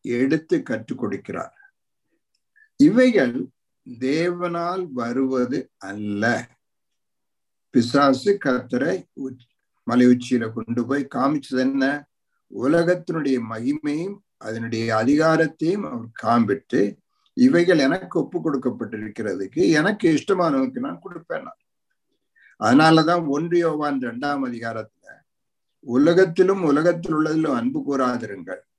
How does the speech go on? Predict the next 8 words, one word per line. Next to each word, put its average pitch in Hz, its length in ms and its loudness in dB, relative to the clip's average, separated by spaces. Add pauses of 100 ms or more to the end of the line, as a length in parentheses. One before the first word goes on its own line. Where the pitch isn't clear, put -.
(180)
ஒருவன் 139 380 4
உலகத்தில் 156 500 2
அன்பு 139 400 -2
கூர்ந்தால் 113 420 -6
அவனில் 123 380 -2 (320)
பிதாவின் 127 440 2
அன்பு 117 280 -4
இல்லை. 98 600 -4